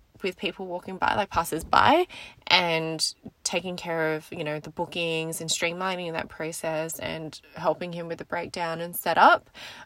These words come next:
um, because there are gaps between, you know, people walking by and, you know, en-, engaging with them. Um, so with the shop,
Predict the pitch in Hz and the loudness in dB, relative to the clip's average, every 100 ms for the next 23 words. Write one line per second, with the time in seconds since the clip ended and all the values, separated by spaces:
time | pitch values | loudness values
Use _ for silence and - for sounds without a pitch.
0 | - 175 160 156 180 - 165 156 160 170 | -2 2 2 0 -6 -8 -4 0 2 2
1 | - - - 170 - 160 156 156 156 _ | 0 -2 -6 -10 -8 -8 -8 -8 -10 _
2 | _ _ - 165 170 160 160 170 165 170 | _ _ -12 -12 -8 -8 -8 -8 -4 -2
3 | 170 165 165 165 156 - 170 160 - - | -2 -2 -6 -8 -10 -10 -10 -8 -10 -14
4 | 170 170 - 170 160 160 160 180 196 202 | -18 -18 -12 -8 -4 -4 -4 -4 -4 4
5 | 269 359 403 - - - - 190 170 165 | 6 6 2 -10 -14 -12 2 6 6 4
6 | - - - 190 196 190 226 277 254 - | -4 -16 -6 2 2 4 2 2 0 6
7 | 202 180 - | 8 10 6